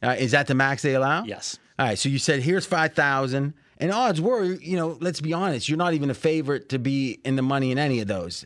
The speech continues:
Speaker 1: in a typical year,
Speaker 2: Yeah,
Speaker 1: right?
Speaker 2: yeah.
Speaker 1: I mean, 'cause it's just, it, the, the money pays, what, a hundred people?
Speaker 2: I think it's a hundred,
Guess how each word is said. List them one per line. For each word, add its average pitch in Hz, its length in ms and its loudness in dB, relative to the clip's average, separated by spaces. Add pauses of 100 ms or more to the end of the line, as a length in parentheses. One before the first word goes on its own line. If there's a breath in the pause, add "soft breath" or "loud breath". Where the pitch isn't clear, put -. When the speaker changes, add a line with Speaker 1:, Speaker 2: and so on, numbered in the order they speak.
Speaker 1:
in 127 60 0
a 117 40 0
typical 101 380 -4
year, 95 180 -4
Speaker 2:
Yeah, 85 180 0
Speaker 1:
right? 131 220 -2
Speaker 2:
yeah. 98 180 -4 (200)
Speaker 1:
I - 20 2
mean, 175 140 2
'cause 139 220 0
it's 131 120 -2
just, 127 300 -2
it, 110 240 -10 (140)
the, 139 200 2
the 135 120 2
money 156 260 2
pays, 127 260 0
what, 113 200 0
a - 20 0
hundred 135 320 0
people? 135 320 -2
Speaker 2:
I 190 40 0
think 160 140 0
it's 120 100 -6
a 113 60 -2
hundred, 101 300 -6